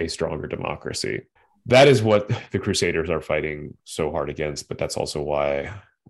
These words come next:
I, I believe, um, and I will fight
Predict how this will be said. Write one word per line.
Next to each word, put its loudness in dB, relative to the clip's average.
I, -4
I -8
believe, -6
um, -12
and -8
I -6
will -8
fight -4